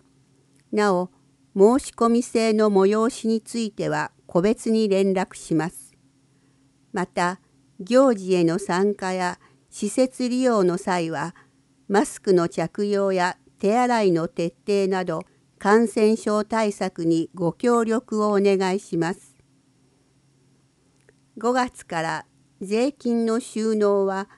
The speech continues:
公金収納窓口のみとなります。税金の収納は、五月から市役所新庁舎一階の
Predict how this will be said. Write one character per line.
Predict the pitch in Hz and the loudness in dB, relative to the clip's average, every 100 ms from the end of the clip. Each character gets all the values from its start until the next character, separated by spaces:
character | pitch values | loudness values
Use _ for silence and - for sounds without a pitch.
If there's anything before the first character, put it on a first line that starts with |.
| _ _ _ _ - | _ _ _ _ -4
公 | 247 247 | 2 2
金 | 254 - 233 240 | 2 -4 -2 -2
収 | - 226 240 | -4 -4 0
納 | 240 233 233 | 0 0 0
窓 | 214 208 240 | 0 0 0
口 | 226 208 - | -2 -6 -2
の | 190 247 | 0 0
み | 233 | -2
と | 190 | 0
な | 156 143 | -2 -2
り | 151 | -4
ま | 139 151 | -6 -6
す。 | - - _ _ _ _ _ _ _ _ _ _ _ _ - | -10 -20 _ _ _ _ _ _ _ _ _ _ _ _ 0
税 | 220 262 | 4 4
金 | - 233 233 220 | 2 0 2 2
の | 220 | 2
収 | - 208 214 | -2 -2 0
納 | 208 196 190 | 2 2 2
は、 | 185 185 - - _ _ _ _ | 0 -4 -6 -18 _ _ _ _
五 | 202 226 | -4 0
月 | 233 220 - | 0 -2 -8
か | 156 151 | -6 -4
ら | 143 - _ _ | -6 -8 _ _
市 | - - 208 | -20 -8 -2
役 | 233 247 233 | 0 -2 -4
所 | - 185 | 0 -2
新 | - - 240 247 | 0 0 2 2
庁 | - 233 220 | 0 0 0
舎 | - 156 | -2 -2
一 | 160 - - | -2 -6 -4
階 | 190 185 185 | -2 0 0
の | 165 | -2